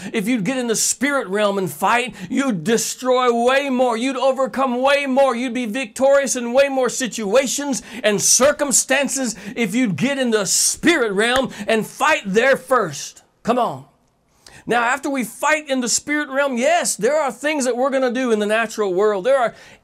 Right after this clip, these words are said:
evil things, evil systems.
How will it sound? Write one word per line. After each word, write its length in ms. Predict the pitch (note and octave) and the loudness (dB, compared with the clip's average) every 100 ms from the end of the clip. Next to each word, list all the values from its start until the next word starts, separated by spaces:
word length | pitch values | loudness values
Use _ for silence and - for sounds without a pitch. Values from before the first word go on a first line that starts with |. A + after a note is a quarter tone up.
| - | -4
evil 480 | D#4+ F4+ D#4+ D#4 | 2 2 2 -2
things, 500 | G#3+ C4 C#4+ G#3 F3 - | -4 -4 -2 0 -2 -6
evil 380 | D4+ E4 D4+ B3+ | -2 -2 -2 -4
systems. 680 | - D4 C#4+ - G3+ D3+ | -4 -2 -4 -2 -2 -4